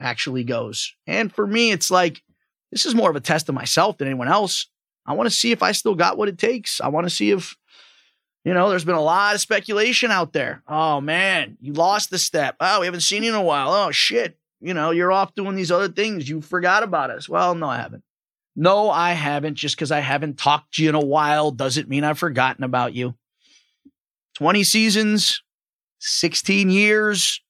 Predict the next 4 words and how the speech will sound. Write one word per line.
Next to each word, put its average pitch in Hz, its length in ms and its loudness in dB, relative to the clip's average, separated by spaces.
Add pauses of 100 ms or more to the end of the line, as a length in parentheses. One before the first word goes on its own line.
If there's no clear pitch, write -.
(600)
seven 180 480 -2
wins, 214 680 2
five 180 340 2
continents, 214 800 -2